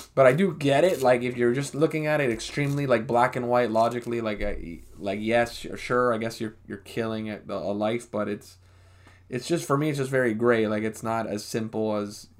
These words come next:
you gotta look at the context, like, uh, and especially in cases of, like, let's say it's, like, a rape case, or it's, like, somebody that, again, that's not, just not ready to have a baby, or for whatever reason they don't want one. Like, you gotta,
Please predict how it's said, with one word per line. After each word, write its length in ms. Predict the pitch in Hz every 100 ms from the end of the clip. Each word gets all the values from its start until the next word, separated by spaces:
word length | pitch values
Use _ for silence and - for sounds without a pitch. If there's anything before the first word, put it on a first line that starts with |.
| -
you 140 | 110 110
gotta 180 | 117
look 180 | 120 120
at 80 | 120
the 80 | 104
context, 640 | - 117 110 - 113 107
like, 160 | 110 104
uh, 40 |
and 500 | 98 82 98 87 101
especially 520 | 104 - 110 117 113
in 140 | 107 104
cases 460 | - 104 107 104
of, 120 | 104 98
like, 320 | 90 92 90 - _ _ _ -
let's 140 | 101 107
say 100 | 107
it's, 120 | 101
like, 140 | 101
a 60 | 92
rape 340 | 104 123 131
case, 500 | - 123 120 117 113
or 160 | 110 104
it's, 160 | 101 101
like, 240 | 101 101
somebody 320 | - 107 107
that, 100 | 107
again, 220 | 107 117
that's 180 | 110 104
not, 120 | 104
just 160 | 104 110
not 200 | 110 90
ready 280 | 110 117 120
to 100 | 113
have 160 | 117
a 60 | 110
baby, 640 | 110 113 110 110 107 104 101
or 260 | 95 92 - _ _ _
for 120 | - 98
whatever 240 | 101 104
reason 240 | 104 107
they 100 | 101
don't 200 | 101 98
want 240 | 107 117 104
one. 320 | 110 107 107 - _ _ - - -
Like, 140 | 110
you 100 | 110
gotta, 360 | 117 127 120 110